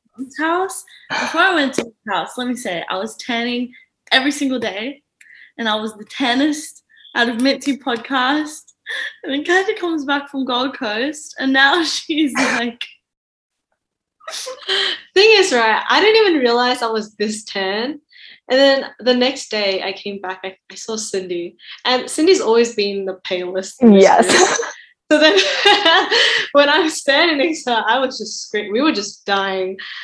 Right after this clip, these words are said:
Speaker 2: And, like, my dark tan skin paired with my blonde hair just gave the illusion that I was much darker than I actually am. Um, so, yeah, it was pretty funny. I didn't
Speaker 3: Yeah.
Speaker 2: realize how brown I was.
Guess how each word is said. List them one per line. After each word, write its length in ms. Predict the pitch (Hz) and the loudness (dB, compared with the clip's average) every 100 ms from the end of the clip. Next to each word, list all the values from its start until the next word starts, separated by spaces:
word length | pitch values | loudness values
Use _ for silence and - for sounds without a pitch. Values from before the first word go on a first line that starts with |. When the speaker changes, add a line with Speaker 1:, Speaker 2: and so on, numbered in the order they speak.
| - - | -16 -4
Speaker 2:
And, 100 | 233 | 0
like, 240 | 233 233 - _ - 202 - _ | 0 0 -8 _ -18 -18 -18 _
my 480 | 208 220 226 220 - | -4 0 0 0 -4
dark 300 | - 226 247 - _ | -4 -2 -2 -8 _
tan 300 | - 226 214 | -8 -4 -4
skin 500 | 214 - 214 208 196 190 | -4 -4 0 0 -2 -6
paired 240 | 202 196 | -8 -6
with 140 | 220 | -6
my 160 | 233 233 | -6 -6
blonde 280 | 214 180 185 | -4 -6 -6
hair 420 | 185 175 185 208 - - | -8 -6 -6 -6 -8 -8
just 200 | 214 - | -6 -4
gave 220 | 208 226 | -4 -2
the 100 | 262 | -2
illusion 420 | 202 190 190 196 | 0 0 0 -4
that 140 | 190 185 | -8 -8
I 100 | 180 | -8
was 240 | 180 180 | -10 -12
much 400 | 185 190 214 - | -8 -6 -6 -6
darker 320 | 185 196 214 | -6 -8 -8
than 160 | 202 185 | -10 -10
I 120 | 185 - | -12 -14
actually 520 | 190 - - 190 185 - | -14 -12 -10 -10 -10 -10
am. 300 | 180 190 220 _ - - - - - | -12 -12 -14 _ -20 -20 -20 -20 -12
Um, 280 | 196 - - _ _ _ _ _ | -10 -12 -16 _ _ _ _ _
so, 460 | 220 - 180 - - - | -18 -10 -10 -10 -14 -14
yeah, 240 | - 185 - | -8 -8 -6
it 60 | 208 | -6
was 220 | 214 - | -6 -6
pretty 180 | - 240 | -8 -8
funny. 520 | - 185 185 202 208 _ _ | -8 -10 -10 -14 -18 _ _
I 160 | 190 190 - | -10 -10 0
didn't 140 | 214 208 | 2 4
Speaker 3:
Yeah. 60 | |
Speaker 2:
realize 300 | 196 196 196 | 2 0 -4
how 160 | 196 185 | -6 -8
brown 200 | 185 180 | -8 -8
I 60 | 175 | -10
was. 520 | 175 190 190 - | -10 -12 -14 -18